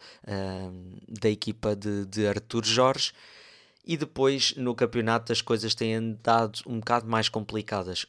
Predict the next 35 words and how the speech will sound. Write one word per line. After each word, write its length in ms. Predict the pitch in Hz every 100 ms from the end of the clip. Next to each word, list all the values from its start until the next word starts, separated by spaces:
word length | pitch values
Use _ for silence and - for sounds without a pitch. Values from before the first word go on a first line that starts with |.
| -
Ontem 480 | 131 123 107 95 - _
a 80 | -
vitória 480 | 95 107 104 110 107
por 140 | -
quatro 360 | 110 110 107 110
um 180 | 110 104
sobre, 640 | - 110 101 101 107 104
sobre 320 | 101 110 98
o 60 | 104
Boa 200 | 104 107
Vista 460 | 98 104 - 95 90 - - -
acaba 440 | 101 - 113 113
por 160 | 113 110
dar 180 | 110 110
aqui 220 | 110 117
um 120 | 113
balão 380 | 107 110 110 107
de 80 | 110
oxigénio 680 | 107 - 113 101 107 104
diferente, 560 | 101 101 - 104 120 - - - -
porque 260 | - 101 107
a 20 |
equipa 360 | 107 107 113
vinha 260 | 101 104 107
de 140 | 95
duas 300 | 98 101 104
derrotas, 420 | - 110 117 139 110
vinha 240 | 107 104
da 140 | 101 107
derrota 400 | - 110 104 107
com 140 | 110
o 40 |
Farense, 560 | 104 - 104 107 95 - - - -
ah, 380 | - 104 104 101 -
por 140 | 107